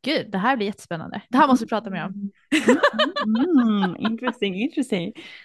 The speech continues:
Speaker 1: Interesting,
Speaker 2: Så vi
Speaker 1: interesting.
Speaker 2: började det här avsnittet med flygande tamponger och bajskorvar och sen så
Speaker 1: Ja.
Speaker 2: avslutar vi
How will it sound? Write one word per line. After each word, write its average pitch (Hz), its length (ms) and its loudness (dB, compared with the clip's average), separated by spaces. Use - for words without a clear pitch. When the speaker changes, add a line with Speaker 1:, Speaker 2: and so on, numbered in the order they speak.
Speaker 1:
Interesting, 233 180 -4
Speaker 2:
Så 269 60 0
vi 254 140 2
Speaker 1:
interesting. 233 40 6
Speaker 2:
började 277 760 6
det 277 80 2
här 240 100 4
avsnittet 208 600 0
med 190 400 -2
flygande 214 440 0
tamponger 208 400 0
och 185 60 -2
bajskorvar 196 720 2
och 277 80 0
sen 226 160 -2
så 233 60 0
Speaker 1:
Ja. 233 60 0
Speaker 2:
avslutar 202 520 0
vi 247 300 4